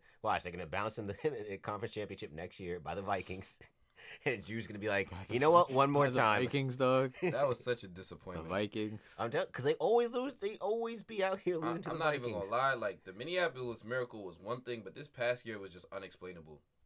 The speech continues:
Speaker 3: Like,
Speaker 1: You at home. You're at home. You don't, you,
Speaker 2: They
Speaker 1: you're
Speaker 2: got
Speaker 1: not supposed to lose that game,
Speaker 3: they just got
Speaker 2: bro.
Speaker 3: shook the fuck
Speaker 1: You're not
Speaker 3: up.
Speaker 1: supposed to lose that game.
Speaker 3: <sighs>
Speaker 1: But, uh,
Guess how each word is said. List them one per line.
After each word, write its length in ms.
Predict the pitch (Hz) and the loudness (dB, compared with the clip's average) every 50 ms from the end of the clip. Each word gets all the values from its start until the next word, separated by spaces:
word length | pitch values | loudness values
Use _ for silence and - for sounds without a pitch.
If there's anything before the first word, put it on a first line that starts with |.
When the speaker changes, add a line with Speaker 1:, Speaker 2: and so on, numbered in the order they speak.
| _ _ _ - | _ _ _ -14
Speaker 3:
Like, 240 | 85 92 87 76 - - | -12 -12 -12 -14 -14 -14
Speaker 1:
You 160 | 92 113 120 | -8 -6 -4
at 120 | 101 - - | -4 -4 -6
home. 380 | - 98 98 98 85 71 65 62 - _ _ _ _ _ _ _ | -8 -6 -6 -4 -6 -6 -10 -14 -18 _ _ _ _ _ _ _
You're 260 | 98 110 139 151 143 - - | -6 -2 0 -2 -2 0 0
at 220 | 127 120 107 - | 0 0 0 -2
home. 360 | - 87 107 104 98 85 76 | -4 -6 -4 -4 -4 -6 -6
You 120 | 85 117 131 | -8 -8 -8
don't, 160 | 135 - - | -8 -8 -8
you, 80 | 110 104 | -8 -6
Speaker 2:
They 60 | 95 | -4
Speaker 1:
you're 60 | 110 107 87 76 | -4 -2 -4 -4
Speaker 2:
got 20 | |
Speaker 1:
not 160 | 101 104 98 | -4 -6 -6
supposed 240 | - - 95 95 - | -8 -8 -8 -8 -8
to 60 | 85 90 | -10 -10
lose 160 | 104 117 - | -12 -10 -12
that 180 | - 62 64 65 | -12 -14 -14 -18
game, 120 | 67 - | -16 -14
Speaker 3:
they 80 | 95 107 | -14 -14
just 140 | 107 95 87 | -14 -14 -14
got 140 | 85 85 82 | -10 -8 -6
Speaker 2:
bro. 80 | 80 85 | -6 -8
Speaker 3:
shook 140 | 87 85 - | -8 -12 -16
the 60 | 80 | -20
fuck 240 | - - 82 76 - | -14 -12 -12 -12 -8
Speaker 1:
You're 100 | 85 85 | -8 -8
not 60 | 185 | -8
Speaker 3:
up. 60 | 180 170 | -8 -8
Speaker 1:
supposed 160 | 170 180 175 | -10 -12 -12
to 40 | 185 | -12
lose 140 | 202 196 143 | -12 -10 -10
that 160 | 82 67 - | -10 -12 -12
game. 100 | - - - - - - - - - - _ | -16 -20 -20 -20 -20 -20 -20 -20 -20 -20 _
Speaker 3:
<sighs> 480 | _ _ _ _ _ _ _ _ _ | _ _ _ _ _ _ _ _ _
Speaker 1:
But, 120 | - 104 131 | -6 -4 -2
uh, 280 | 160 139 123 117 107 | 0 0 2 0 0